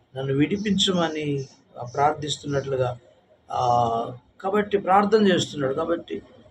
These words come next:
ఆనాడు సమస్త బాధలలో, తను యావత్ బాధల్లో బాధ నుండి తన ప్రజలను విమోచించిన వాడు, రక్షించిన వాడు, ప్రేమ చేత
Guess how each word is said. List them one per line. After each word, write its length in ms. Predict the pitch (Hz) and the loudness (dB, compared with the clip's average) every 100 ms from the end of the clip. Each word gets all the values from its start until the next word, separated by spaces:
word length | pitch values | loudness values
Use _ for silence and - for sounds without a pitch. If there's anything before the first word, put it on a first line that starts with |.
| - - | -14 -4
ఆనాడు 760 | 143 170 208 202 202 202 190 - - | 0 4 6 10 10 10 6 0 -6
సమస్త 420 | 160 143 175 - 190 | -6 0 0 0 0
బాధలలో, 760 | 147 160 175 180 180 175 - - - - - 143 | 2 2 4 2 2 2 0 -6 -16 -18 -10 -4
తను 180 | 147 | 0
యావత్ 380 | 151 160 180 180 | 4 6 6 4
బాధల్లో 480 | - 180 180 190 180 | 4 6 6 2 2
బాధ 320 | 165 165 175 | 2 0 2
నుండి 260 | 180 175 160 | 0 0 -2
తన 220 | 160 151 | -6 -4
ప్రజలను 420 | 139 156 175 180 | -2 -2 0 -2
విమోచించిన 680 | 160 160 180 170 180 147 156 156 | -2 -2 -2 -2 -6 -8 -8 -4
వాడు, 280 | 151 139 | -2 -2
రక్షించిన 540 | 139 - 170 151 151 151 | -2 -6 -10 -10 -10 -6
వాడు, 280 | 139 131 135 - _ _ _ _ _ _ _ | -6 -6 -10 -18 _ _ _ _ _ _ _
ప్రేమ 180 | 156 165 | -6 -2
చేత 240 | 175 175 | -2 -2